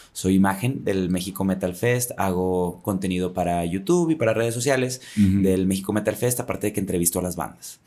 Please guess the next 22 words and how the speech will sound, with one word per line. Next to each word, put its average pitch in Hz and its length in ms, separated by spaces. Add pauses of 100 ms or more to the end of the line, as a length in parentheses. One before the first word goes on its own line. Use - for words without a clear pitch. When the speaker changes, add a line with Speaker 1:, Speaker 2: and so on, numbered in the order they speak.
Speaker 2:
Ok. 85 220
Speaker 1:
Entonces, 139 300
en 170 80
un 180 100
after, 123 500
ya 107 140
después 107 320
del 107 140
festival, 113 680 (200)
me 95 140
parece 95 240
que 92 80
fue 95 120
la 92 60
edición 92 300
cuatro, 127 460 (560)
tres 113 180
o - 40
cuatro, - 240 (680)
creo - 120
que - 60
cuatro. - 240